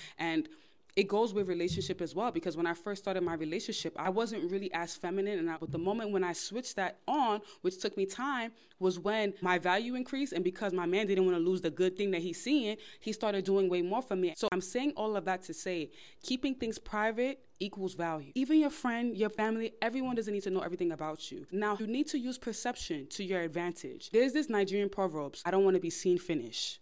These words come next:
And what does that mean? Being seen finish means is I don't want someone to see everything and know everything about me. So you may only have five dollars or a hundred dollars, a hundred pounds, a hundred euros, whatever currency you may have, the lowest amount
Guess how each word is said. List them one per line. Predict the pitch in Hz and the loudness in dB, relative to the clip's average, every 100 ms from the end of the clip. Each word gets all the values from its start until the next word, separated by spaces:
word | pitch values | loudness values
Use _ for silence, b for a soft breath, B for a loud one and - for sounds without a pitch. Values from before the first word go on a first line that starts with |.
| - | -6
And | 175 | -2
what | 175 | 0
does | 214 190 | 0 0
that | 185 | 0
mean? | 170 160 120 117 B B B | 2 0 -2 -8 B B B
Being | 147 226 320 | -4 4 4
seen | 311 254 | 4 -2
finish | - 226 202 | -4 -6 0
means | 185 185 | 2 2
is | 160 | 0
I | - | -2
don't | 208 226 | -2 -2
want | 214 | -2
someone | - 196 190 | 0 0 0
to | 170 | -2
see | - - 196 | -6 -6 -2
everything | 185 185 185 - | 0 0 0 0
and | 165 | 0
know | 175 | 0
everything | - 170 165 147 | 2 0 -2 -4
about | 135 147 127 | -6 -6 -6
me. | 120 120 B B | -10 -12 B B
So | - 226 190 | -4 0 2
you | 185 302 | 4 6
may | 370 330 | 6 6
only | 294 277 | 2 2
have | 233 277 208 147 - _ | 0 0 0 0 -6 _
five | - 214 226 226 | 0 4 4 2
dollars | 208 233 196 139 | 0 0 0 -2
or | - 170 | 0 0
a | 156 | 2
hundred | 180 202 226 | 2 2 0
dollars, | 214 214 208 | 0 0 -2
a | 151 | -4
hundred | 170 196 214 | 0 2 2
pounds, | 214 208 208 | 0 0 0
a | 180 | 0
hundred | 180 202 220 | 0 0 -2
euros, | 190 196 | -2 -2
whatever | 170 175 247 | 0 0 0
currency | 254 - 233 226 226 | -2 -4 -6 -6 -4
you | 214 | -4
may | 233 220 | -4 -4
have, | 208 160 | -4 -2
the | 156 | 0
lowest | 180 226 208 | 2 2 0
amount | 196 208 156 | 0 0 -2